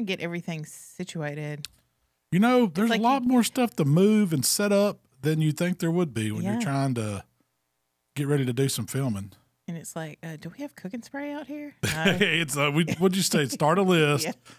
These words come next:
Speaker 2: Every time you need something, write it down. That, that's what we're doing. 'Cause it, we're, like, out there, we're twenty, twenty-five minutes from a store to get, you know, I mean, I guess there's a Dollar General on the way,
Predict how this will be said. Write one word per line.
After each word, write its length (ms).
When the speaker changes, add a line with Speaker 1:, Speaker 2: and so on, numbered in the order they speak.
Speaker 2:
Every 160
time 240
you 60
need 240
something, 300
write 240
it 80
down. 420
That, 220
that's 160
what 100
we're 80
doing. 300
'Cause 160
it, 100
we're, 140
like, 280
out 260
there, 340
we're 420
twenty, 540
twenty-five 560
minutes 300
from 220
a 40
store 500
to 60
get, 240
you 80
know, 160
I 100
mean, 80
I 20
guess 160
there's 160
a 60
Dollar 280
General 480
on 120
the 60
way, 400